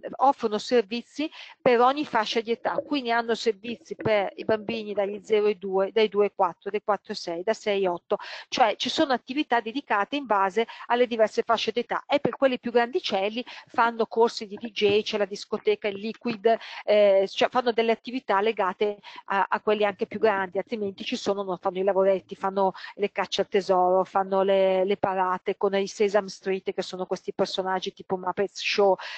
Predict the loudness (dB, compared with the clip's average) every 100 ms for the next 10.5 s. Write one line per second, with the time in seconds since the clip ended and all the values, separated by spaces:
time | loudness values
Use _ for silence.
0 | -6 -2 0 0 -2 0 2 2 0 0
1 | 0 0 -2 -6 -8 2 2 2 -2 -4
2 | 0 0 0 0 2 2 0 -4 -8 -6
3 | -2 0 2 0 -4 -10 -8 -4 -2 0
4 | 0 4 6 6 2 -4 -14 -2 2 2
5 | 2 0 0 -2 0 -2 -2 -4 -2 -2
6 | -6 -8 -6 -4 -6 -4 -4 -4 -6 -4
7 | -4 -2 -8 -8 -10 -6 -2 0 0 -2
8 | 0 2 2 -2 -6 -4 -4 -4 -8 -18
9 | -6 -2 2 2 2 -2 -2 0 -2 -2
10 | -14 -10 -6 -6